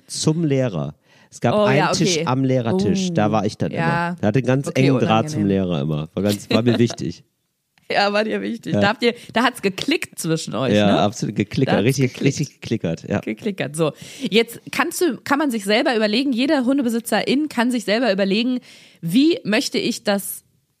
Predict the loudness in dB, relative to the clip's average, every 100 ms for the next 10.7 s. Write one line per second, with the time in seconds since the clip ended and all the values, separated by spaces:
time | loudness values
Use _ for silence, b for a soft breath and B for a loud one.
0 | _ -6 -2 2 2 2 2 2 2 0
1 | 0 2 0 2 -2 0 -4 -2 -2 -2
2 | -6 -4 -4 0 0 2 2 2 0 0
3 | 0 0 -4 -2 -4 -4 -16 _ -4 0
4 | 0 -4 -4 -4 -2 -2 -4 B B 0
5 | 2 2 0 -4 -10 b b b b -4
6 | 0 2 0 -4 _ -14 -14 _ _ _
7 | 0 4 2 2 0 0 0 -2 -10 b
8 | b b b b b 0 2 4 2 2
9 | 0 -2 -2 -2 -2 0 0 0 -6 -6
10 | -2 -2 0 0 0 -2